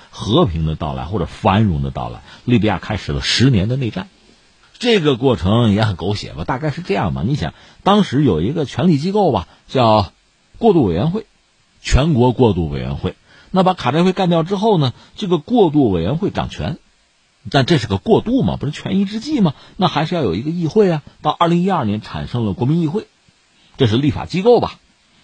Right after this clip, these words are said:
按说呢，过渡委员会应该把权力交给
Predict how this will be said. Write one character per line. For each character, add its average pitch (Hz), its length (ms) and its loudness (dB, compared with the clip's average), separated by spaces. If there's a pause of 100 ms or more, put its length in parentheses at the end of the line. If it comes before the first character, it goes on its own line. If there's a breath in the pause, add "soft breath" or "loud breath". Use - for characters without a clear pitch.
按 151 240 2
说 139 180 2
呢， 123 120 0
过 135 240 2
渡 104 120 0
委 80 120 -2
员 95 140 -4
会 98 160 -6
应 110 100 -2
该 113 80 -2
把 82 100 -4
权 85 400 -8
力 95 160 -6
交 180 380 2
给 - 180 -8